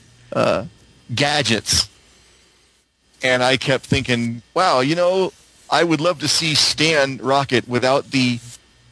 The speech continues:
not that they're bad in the context of Satsi, mind you,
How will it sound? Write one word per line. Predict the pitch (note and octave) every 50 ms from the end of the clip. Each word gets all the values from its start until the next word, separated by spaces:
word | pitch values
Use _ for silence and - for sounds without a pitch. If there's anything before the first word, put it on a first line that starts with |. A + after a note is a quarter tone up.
| _ - - - -
not | - E3+ G#3+ -
that | - -
they're | G#3 G3 E3+
bad | A#2 D#3+ E3 E3 D#3+ D#3+
in | D3+ C#3+ C#3
the | C3+ C3+ B2+ B2 -
context | - - D3 D3+ D#3 D3 - D3+ D3 - - -
of | B2+
Satsi, | A2 - D3 C#3 C3 B2 - A#2+ A#2 G#2+
mind | A2 G#2+ G#2+ G#2
you, | G#2+ A2 A#2+